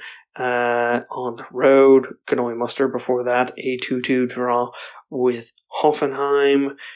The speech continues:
It's been a minute since they've had a victory, uh, in any of the competitions, 'cause they had a draw with Köln and Heidenheim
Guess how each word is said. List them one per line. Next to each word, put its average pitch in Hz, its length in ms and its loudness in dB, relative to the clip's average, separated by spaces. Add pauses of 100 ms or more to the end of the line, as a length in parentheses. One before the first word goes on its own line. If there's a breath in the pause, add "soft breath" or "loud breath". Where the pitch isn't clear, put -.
(380 loud breath)
It's 139 280 -2
been 170 340 4
a 143 80 -2
minute 143 480 2
since - 340 -2
they've 123 220 0
had 120 380 -8
a - 120 -12 (220)
victory, - 600 -2 (380 loud breath)
uh, 123 220 -2
in 127 400 0 (240)
any 247 220 4
of 240 80 2
the 110 80 0
competitions, - 500 -6
'cause - 160 -6
they - 80 -10
had 120 220 -8
a 135 260 -8
draw 131 480 2
with 127 240 -2 (340 loud breath)
Köln 135 680 4 (280 loud breath)
and 123 160 -6
Heidenheim 123 1120 -4